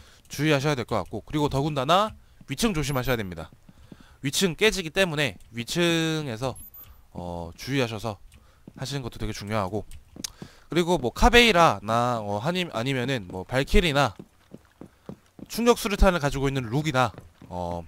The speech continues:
그런 캐릭터들은 이, 여기, 그러니까 여기 거실 로비에서 여기 뚫어가지고,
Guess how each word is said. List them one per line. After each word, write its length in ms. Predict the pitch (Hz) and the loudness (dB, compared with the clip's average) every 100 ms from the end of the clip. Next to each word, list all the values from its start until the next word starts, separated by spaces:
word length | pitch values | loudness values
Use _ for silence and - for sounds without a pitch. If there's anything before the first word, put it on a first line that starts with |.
| - - - - - - - - - - - - | -12 -14 -20 -20 -20 -20 -20 -20 -20 -10 -6 -2
그런 160 | 143 | 0
캐릭터들은 560 | 151 185 - 127 143 117 | 2 4 4 2 0 -2
이, 100 | - | -2
여기, 360 | 127 117 147 101 - _ - - - | 0 0 0 -2 -6 _ -20 -20 -12
그러니까 240 | 95 90 | -8 -6
여기 200 | 95 95 92 | -6 -8 -10
거실 420 | - 131 156 127 | -4 0 2 2
로비에서 580 | 117 151 151 127 151 143 | 2 4 4 4 2 2
여기 140 | 110 | 0
뚫어가지고, 560 | 147 226 170 120 131 | 4 6 6 6 4